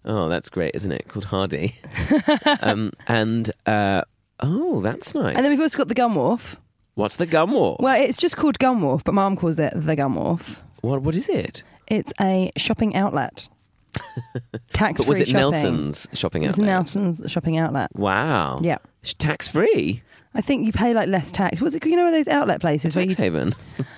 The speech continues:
Speaker 2: Yeah, Panama. That's what it's called. Panama,
Speaker 1: <laughs>
Speaker 2: sorry. Um,
Speaker 1: What?
Speaker 2: you don't pay, like, you don't pay something.
Speaker 1: Duty free?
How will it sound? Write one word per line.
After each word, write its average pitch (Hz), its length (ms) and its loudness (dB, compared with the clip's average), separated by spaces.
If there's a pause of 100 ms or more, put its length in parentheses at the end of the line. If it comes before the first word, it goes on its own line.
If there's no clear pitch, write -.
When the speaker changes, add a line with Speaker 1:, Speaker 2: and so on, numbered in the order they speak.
(160)
Speaker 2:
Yeah, 220 420 2 (240)
Panama. 254 420 4
That's 240 160 2
what 240 140 2
it's 135 80 4
called. 175 140 4
Panama, 202 380 4
Speaker 1:
<laughs> - 0 -
Speaker 2:
sorry. 156 520 4
Um, 220 480 2 (920)
Speaker 1:
What? 123 640 2 (320)
Speaker 2:
you 330 100 2
don't 392 200 0
pay, 330 540 2 (100)
like, 302 140 2
you 302 100 4
don't 339 200 2
pay 311 200 2
something. 95 580 0
Speaker 1:
Duty 190 240 -2
free? 117 440 0